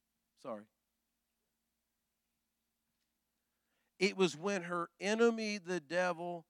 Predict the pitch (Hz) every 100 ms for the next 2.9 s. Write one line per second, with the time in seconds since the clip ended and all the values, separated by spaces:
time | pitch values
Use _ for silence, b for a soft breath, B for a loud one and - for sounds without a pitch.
0 | _ _ _ _ 139 147 151 147 127 -
1 | 127 135 143 143 143 143 - - 117 135
2 | 170 160 156 139 127 123 - 120